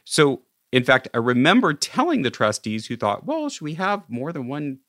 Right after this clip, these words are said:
tel-, television show about Julia in the hopper?" And I was like, "Oh, well, it'll never happen. You don't need to worry about it." Oops. So, <laughs> Kimberly, where did your belief that Julia needed to be back on T V, where did that come from?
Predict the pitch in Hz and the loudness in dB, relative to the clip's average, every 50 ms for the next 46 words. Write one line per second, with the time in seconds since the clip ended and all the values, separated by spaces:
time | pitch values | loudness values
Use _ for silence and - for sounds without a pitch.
0 | _ _ _ _ _ - - - - 143 - - - - 143 147 151 147 143 135 | _ _ _ _ _ -12 -10 -8 -6 -6 -8 -8 -4 -2 -2 -2 -2 -4 -6 -6
1 | 127 131 135 135 127 120 117 113 110 110 123 131 131 120 107 110 104 107 - 202 | -4 -2 -2 0 2 2 0 0 0 -2 -2 0 0 0 -2 -4 -6 -4 2 2
2 | 240 269 262 - - - - - - _ _ - 160 175 180 170 165 175 175 156 | 2 2 2 -2 -6 -8 -10 -14 -20 _ _ -4 -2 -2 -2 2 2 2 2 2
3 | 160 160 156 147 135 135 131 123 113 104 - 123 110 101 - 90 95 101 92 90 | 0 -2 -4 -2 2 2 4 4 4 4 4 4 2 2 0 -4 -4 -4 -4 -6
4 | 85 73 90 87 - 92 95 104 98 92 - - - 60 - 50 - _ _ _ | -6 -8 -10 -10 -8 -6 -4 -4 -4 -4 -6 -8 -10 -10 -10 -14 -20 _ _ _
5 | _ _ _ _ _ _ _ _ _ _ _ _ _ _ 113 117 135 143 - - | _ _ _ _ _ _ _ _ _ _ _ _ _ _ -4 -4 -4 -6 -8 -10
6 | - - - _ _ _ _ _ _ - - _ _ _ _ _ _ - - 180 | -12 -12 -14 _ _ _ _ _ _ -20 -20 _ _ _ _ _ _ 2 4 6
7 | 170 - - - 196 214 262 196 160 151 127 117 - - - 110 135 160 - 277 | 6 6 6 4 4 6 6 6 6 6 4 4 0 -2 -2 2 4 6 8 8
8 | 190 220 190 165 170 170 147 131 135 131 139 143 135 131 - - - 127 123 107 | 8 6 6 4 4 4 4 2 2 2 2 2 2 2 0 2 2 2 2 2
9 | 110 113 131 131 135 131 120 120 117 113 117 117 110 113 107 113 104 113 107 107 | 0 2 6 6 6 8 6 6 4 4 2 2 0 -2 -2 -2 -2 0 2 4
10 | 107 110 107 - 110 107 104 - 123 107 107 107 98 107 123 165 175 160 131 - | 4 2 2 2 -2 -4 -2 -4 -6 -6 -6 -4 -4 -2 -2 0 0 0 0 0
11 | - 120 120 131 - - - - - | -2 -6 -6 -6 -8 -10 -12 -14 -16